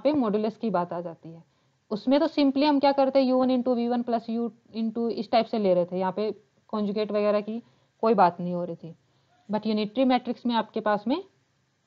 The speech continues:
इस type का conjugate की बात आ जाती है, इसलिए modulus की बात आ जाती है। ठीक है, तो यहाँ पे आपका, अ, जो कहता है, क्या कहता है कि अगर आपका, अ, यू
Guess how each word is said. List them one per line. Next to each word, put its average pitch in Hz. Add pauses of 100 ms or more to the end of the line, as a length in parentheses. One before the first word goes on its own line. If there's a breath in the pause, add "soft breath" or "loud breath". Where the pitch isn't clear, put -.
(120)
इस 208
type 190
का 302 (760)
conjugate 220
की 254
बात 226
आ 220
जाती 214
है, 285
इसलिए 262 (180)
modulus 208
की 214
बात 165
आ 156
जाती 156
है। 160 (300)
ठीक 254
है, 359 (400 soft breath)
तो 233
यहाँ 226
पे 311
आपका, 285
अ, 208
जो 220
कहता 214
है, 220
क्या 226
कहता 196
है 247 (840)
कि 247
अगर 214
आपका, 226 (1080)
अ, 190 (100)
यू 185